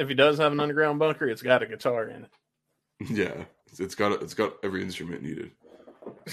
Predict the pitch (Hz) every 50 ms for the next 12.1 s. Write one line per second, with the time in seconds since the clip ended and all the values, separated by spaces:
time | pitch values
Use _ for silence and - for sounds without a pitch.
0 | - - - - 160 - - - 170 - 101 110 117 123 127 123 - 131 120 110
1 | 113 107 101 98 104 101 92 90 90 95 92 87 - - - - - - 101 98
2 | 98 92 - 95 92 90 - 78 76 78 82 85 85 78 76 71 71 - - _
3 | _ _ - 87 87 85 80 76 82 87 78 - - - - 85 - - - _
4 | _ _ _ _ _ _ _ - 85 95 107 104 110 117 104 98 104 104 101 95
5 | 95 90 87 87 82 - - - - - - _ _ _ _ _ _ _ _ _
6 | _ _ _ _ _ _ _ _ - 135 135 131 123 - - - _ _ _ _
7 | _ _ _ _ _ _ _ _ _ _ _ - - - - - - - - -
8 | - - 127 147 190 220 233 233 208 - _ _ - 151 156 156 151 143 139 135
9 | 147 180 208 214 208 208 196 196 190 180 175 180 180 180 170 156 147 160 156 147
10 | 135 127 131 127 120 - - 131 123 110 104 90 - - - - - - 160 165
11 | 160 151 147 135 - 160 147 233 269 294 277 143 139 131 120 117 120 123 113 -
12 | -